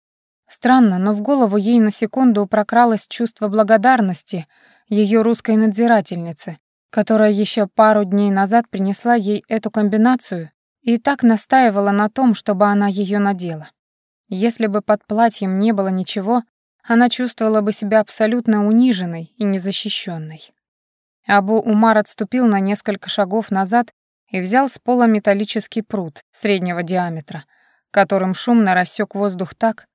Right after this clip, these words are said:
что тот холодной струей обдал горячее лицо Влады. «Знаешь, что это?» —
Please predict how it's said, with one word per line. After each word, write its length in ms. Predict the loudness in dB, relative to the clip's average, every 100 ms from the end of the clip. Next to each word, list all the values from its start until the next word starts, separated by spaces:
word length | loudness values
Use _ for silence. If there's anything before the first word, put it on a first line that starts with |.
| _
что 240 | -10 -4 -2
тот 200 | -2 0
холодной 480 | 2 2 2 0
струей 520 | -2 -4 -2 0 -2 -4 _ _
обдал 400 | -2 2 2 4
горячее 520 | 2 0 -2 -6 -8
лицо 360 | -8 -8 -6 -6
Влады. 460 | -4 -6 -6 -12 _ _ _ _ _ _ _
«Знаешь, 500 | -6 -2 0 2 2
что 400 | -2 -4 0 0
это?» — 320 | 0 -4 -12